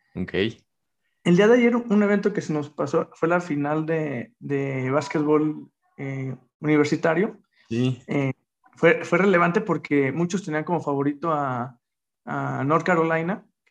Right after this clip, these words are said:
Speaker 2: a Norte de Carolina, que iba ganando por, por quince puntos al medio tiempo.
Speaker 1: Sí,
Speaker 2: Y
Speaker 1: sí.
Speaker 2: le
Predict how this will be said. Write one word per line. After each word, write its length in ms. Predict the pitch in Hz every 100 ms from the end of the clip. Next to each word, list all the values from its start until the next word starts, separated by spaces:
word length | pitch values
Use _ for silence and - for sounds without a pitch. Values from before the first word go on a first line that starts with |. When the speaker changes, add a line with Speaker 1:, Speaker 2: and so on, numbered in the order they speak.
| -
Speaker 2:
a 340 | 131 127 - -
Norte 300 | 143 143 156
de 100 | 139
Carolina, 460 | 139 143 147 165
que 200 | 143 127 151
iba 180 | 165
ganando 400 | 165 151 156 175
por, 480 | 175 147 139 139 - _ _ _ _
por 160 | 147 143
quince 300 | 180 185 196
puntos 400 | 196 185 190 175
al 80 | 151
medio 200 | 160 165
tiempo. 320 | 135 170 196
Speaker 1:
Sí, 200 | 269 - _ _ _ _ _ _ -
Speaker 2:
Y 140 | 175
Speaker 1:
sí. 80 |
Speaker 2:
le 80 | 175